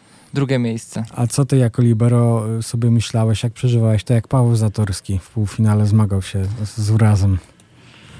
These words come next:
Speaker 1: No było to naprawdę, myślę, że każdy przez chwilę to zamarł na trybunach, bo nie wiadomo było, co tak naprawdę się stało. Każdy, myślę, że miał w głowie najgorsze, że ręka złamana i koniec, ale na szczęście jest twardy, wstał i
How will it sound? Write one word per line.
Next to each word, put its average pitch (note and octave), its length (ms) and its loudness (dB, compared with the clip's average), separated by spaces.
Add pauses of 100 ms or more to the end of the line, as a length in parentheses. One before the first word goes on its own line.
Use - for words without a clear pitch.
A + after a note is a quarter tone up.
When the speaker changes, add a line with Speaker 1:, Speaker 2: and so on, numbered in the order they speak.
Speaker 1:
No D#3 220 0
było D#3 280 0
to D#3+ 240 -2
naprawdę, C#3 800 -2 (840)
myślę, C#3 320 -6
że C3 120 -6
każdy B2+ 720 -4 (320)
przez - 240 -8
chwilę B2+ 360 -6
to B2 220 -10
zamarł B2 440 -2 (160)
na B2+ 160 -8
trybunach, B2 540 -6
bo A#2 380 -6 (380)
nie C3 100 -2
wiadomo B2 420 -2
było, A#2+ 260 -4
co - 120 -12
tak - 160 -8
naprawdę A#2+ 400 -6
się B2 140 -8
stało. A#2 440 -6 (480)
Każdy, B2+ 280 -4
myślę, B2 240 -6
że B2 100 -6
miał B2 180 -4
w A#2 40 -10
głowie B2 260 -2
najgorsze, A#2 600 -4
że A#2 380 -8 (520)
ręka B2 320 -4
złamana A#2 640 -6
i A2 340 -6
koniec, A#2+ 440 -6
ale A#2+ 140 -2
na B2 140 -2
szczęście B2+ 800 -6
jest C#3+ 280 -2
twardy, C#3 480 -4
wstał B2 480 -6
i A2+ 420 -6